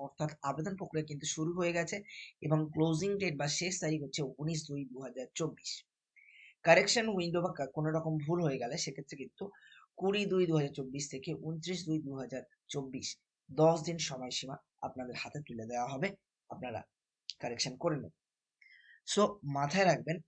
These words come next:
যে জিনিসগুলো খুবই গুরুত্বপূর্ণ, যেমন আপনার নাম বা বাবার নাম, মায়ের নাম, date of birth, এগুলো কিন্তু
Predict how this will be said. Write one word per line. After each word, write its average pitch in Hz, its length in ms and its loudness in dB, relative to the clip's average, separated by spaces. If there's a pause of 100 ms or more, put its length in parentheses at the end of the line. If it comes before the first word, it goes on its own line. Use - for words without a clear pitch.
(840)
যে 175 160 6
জিনিসগুলো 156 500 -2 (1400)
খুবই 208 260 4
গুরুত্বপূর্ণ, 135 440 0 (1120)
যেমন 147 280 4
আপনার 131 240 -4 (160)
নাম 131 200 0 (920)
বা 139 80 -4 (100)
বাবার 156 260 10 (100)
নাম, 135 120 4 (200)
মায়ের 147 240 6 (100)
নাম, 135 120 0 (320)
date 151 220 4
of 127 140 0
birth, 131 280 0 (240)
এগুলো 175 240 -2
কিন্তু 156 200 -2